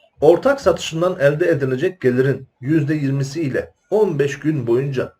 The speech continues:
fiyat istikrarı sağlayıcı işlemler planlanmaktaymış.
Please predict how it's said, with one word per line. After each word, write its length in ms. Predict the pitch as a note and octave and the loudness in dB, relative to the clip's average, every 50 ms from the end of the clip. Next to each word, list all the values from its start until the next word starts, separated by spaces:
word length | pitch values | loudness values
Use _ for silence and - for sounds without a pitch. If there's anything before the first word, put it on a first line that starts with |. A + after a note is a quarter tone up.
| _ _ | _ _
fiyat 320 | _ - G3 G3+ - - - | _ 0 2 2 2 0 -4
istikrarı 460 | - - - G#2 - F#2+ F#2 - - | -12 -16 -16 -12 -8 -6 -6 -6 -4
sağlayıcı 460 | - E3 E3 D#3+ C3+ A2 G#2+ - - | 0 2 2 2 2 0 -2 -6 -8
işlemler 440 | D3+ - - A2 G#2+ C3+ D#3+ E3+ C#3 | -8 -6 -6 -6 -4 -4 -4 -4 -4
planlanmaktaymış. 960 | - C#3 C3 B2+ C3 C3 C3 B2+ C3 B2+ B2 - - B2 G#2 - - - | -2 -2 -2 0 0 -2 -2 -2 -2 -4 -4 -2 -2 -4 -4 -4 -8 -18